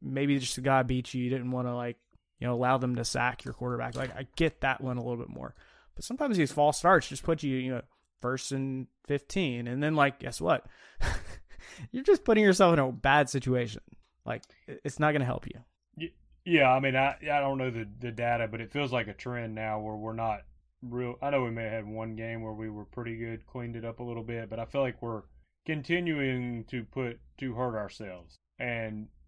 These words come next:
Speaker 2: um, that, that's coaching. That's not in-game
Speaker 1: Yeah.
Speaker 2: coaching. That is having your team mentally prepared. And, I mean, there were many times we got it to second and one,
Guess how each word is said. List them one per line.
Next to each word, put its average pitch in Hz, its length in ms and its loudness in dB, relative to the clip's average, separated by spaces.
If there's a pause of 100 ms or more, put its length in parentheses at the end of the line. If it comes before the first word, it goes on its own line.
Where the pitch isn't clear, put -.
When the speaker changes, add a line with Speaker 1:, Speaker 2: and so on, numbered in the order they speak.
(200)
Speaker 2:
um, 113 300 -4
that, 135 320 2
that's 139 200 -2
coaching. 165 380 0 (240)
That's 123 240 -8
not 131 240 2
in-game 123 400 -4
Speaker 1:
Yeah. - 120 -2
Speaker 2:
coaching. 113 260 -8
That 120 160 -2
is 117 180 -6
having 113 280 -4
your 110 100 -8
team 117 240 -6
mentally 113 300 -8
prepared. 104 500 -12 (400)
And, 120 420 -6
I 160 60 -2
mean, 147 120 -2
there 156 120 0
were 143 100 0
many 151 240 -2
times 135 380 -6
we 139 140 -6
got 127 200 0
it 120 160 -6
to 117 160 -8
second 131 340 -4
and 117 160 -8
one, 131 380 -2